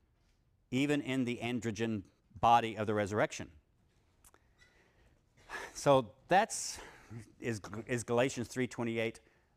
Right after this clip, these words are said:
an egalitarian statement by Paul? Some people say yes. Is it not an egalitarian statement by Paul? I say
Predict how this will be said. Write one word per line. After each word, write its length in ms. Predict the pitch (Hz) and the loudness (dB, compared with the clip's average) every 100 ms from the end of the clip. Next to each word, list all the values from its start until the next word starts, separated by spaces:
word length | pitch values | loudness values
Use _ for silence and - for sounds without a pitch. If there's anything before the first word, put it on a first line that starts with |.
| _ | _
an 100 | 110 | -4
egalitarian 720 | 101 101 98 98 117 117 165 | -2 -2 -2 -2 0 0 0
statement 340 | 175 202 180 190 | -2 -4 -4 -2
by 140 | 190 | -2
Paul? 400 | 190 214 240 269 - _ _ _ | 0 2 2 0 -8 _ _ _
Some 180 | - 98 | -6 -2
people 160 | 113 | -2
say 140 | 120 147 | 0 0
yes. 420 | 226 247 - - _ _ _ _ _ _ _ | 4 2 0 -14 _ _ _ _ _ _ _
Is 180 | - 110 | -6 -2
it 160 | 131 - - | -4 -6 -6
not 300 | 110 131 202 | 2 2 2
an 80 | 202 | -2
egalitarian 580 | 214 196 202 196 208 196 | 0 4 2 2 -4 -4
statement 280 | - 196 190 | -6 -6 0
by 100 | 196 | -2
Paul? 400 | 196 226 247 254 _ _ _ _ _ | 2 0 0 -4 _ _ _ _ _
I 140 | 117 127 | 0 0
say 400 | - 190 208 | 4 2 2